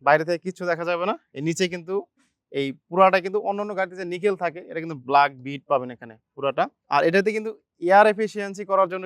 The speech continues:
কিন্তু এখানে একটা লম্বা একটা একদম কার্ভ পাবেন, একদম পুরো শেষ থেকে একদম সামনে পর্যন্ত পাবেন। আর এখানে কিন্তু পিয়ানো ব্ল্যাক অ্যালয় রিমের সাথে মিল রেখে কিন্তু পিয়ানো ব্ল্যাকের যে ফেন্ডার পাবেন। নিচে কিন্তু পুরাটা একদম একটা কিটের মতো, সামনে থেকে একদম পিছন থেকে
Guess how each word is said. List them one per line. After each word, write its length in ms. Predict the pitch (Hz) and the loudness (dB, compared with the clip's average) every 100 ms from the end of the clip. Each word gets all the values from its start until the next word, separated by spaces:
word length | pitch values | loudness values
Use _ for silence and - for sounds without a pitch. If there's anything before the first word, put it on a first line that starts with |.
| 175 | -10
কিন্তু 160 | 185 180 | -6 -6
এখানে 160 | 175 180 | -4 -6
একটা 140 | - 175 - 147 | -6 -8 -6 -4
লম্বা 340 | 160 170 185 185 185 175 165 | -4 2 4 6 6 6 4
একটা 160 | - 160 | -2 -6
একদম 180 | 151 156 139 _ _ _ | -6 -14 -14 _ _ _
কার্ভ 200 | 151 156 - | 4 4 2
পাবেন, 180 | 151 135 135 | -4 -4 -6
একদম 140 | 131 - | -10 -16
পুরো 120 | - 151 147 - | -12 -8 -8 -8
শেষ 140 | 175 175 185 | -8 -8 -8
থেকে 160 | 180 214 370 151 | -6 -6 -8 -16
একদম 140 | 143 - | -14 -6
সামনে 220 | 151 156 143 | -6 -4 -6
পর্যন্ত 240 | 143 143 131 | -8 -10 -4
পাবেন। 180 | 123 110 _ 139 143 | -4 -4 _ 0 2
আর 80 | 143 - - 175 | 2 0 -6 -2
এখানে 200 | 170 196 196 | 2 2 2
কিন্তু 160 | 208 233 208 - | 0 -2 -4 4
পিয়ানো 300 | 208 214 202 | 6 8 6
ব্ল্যাক 200 | 170 131 _ _ _ - | 8 6 _ _ _ 4
অ্যালয় 220 | 170 196 | 8 8
রিমের 200 | 196 196 | 6 0
সাথে 160 | 208 190 185 | -4 -6 -6
মিল 120 | 190 190 | -4 -2
রেখে 140 | 185 180 | -4 -6
কিন্তু 140 | 175 - | -10 -4
পিয়ানো 240 | 180 190 170 | -2 -2 0
ব্ল্যাকের 340 | 170 160 165 156 | 0 0 -2 -10
যে 80 | 160 160 _ _ _ | -8 -8 _ _ _
ফেন্ডার 280 | 170 175 190 180 | 0 6 6 6
পাবেন। 200 | 165 214 - _ 180 | 2 2 -6 _ -2
নিচে 140 | 175 214 | 0 0
কিন্তু 140 | 214 208 _ - | 0 -2 _ -6
পুরাটা 320 | 202 214 202 202 | 4 6 6 0
একদম 140 | 180 190 | -2 -8
একটা 120 | 196 190 - | -8 -10 -4
কিটের 260 | 202 226 208 | 0 2 2
মতো, 160 | 180 269 - _ - | -2 -4 -6 _ -2
সামনে 220 | 185 180 180 | 0 0 -2
থেকে 120 | 190 180 | -4 -4
একদম 160 | 170 175 | -6 -10
পিছন 200 | 202 196 196 | -8 -6 -6
থেকে 120 | 190 | -8